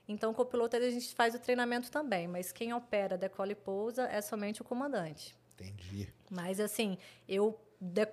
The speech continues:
Speaker 1: decolo como mo-, a gente chama de monitoring, né?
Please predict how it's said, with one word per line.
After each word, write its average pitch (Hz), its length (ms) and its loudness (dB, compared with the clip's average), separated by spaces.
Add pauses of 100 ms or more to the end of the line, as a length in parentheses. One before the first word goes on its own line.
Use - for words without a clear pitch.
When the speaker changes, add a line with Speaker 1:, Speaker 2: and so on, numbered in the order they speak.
(120)
Speaker 1:
decolo 214 480 6
como 214 420 4
mo-, 208 200 2
a 208 140 0
gente 196 160 -4
chama 202 220 -2
de 202 120 -2
monitoring, 220 680 4
né? 208 260 0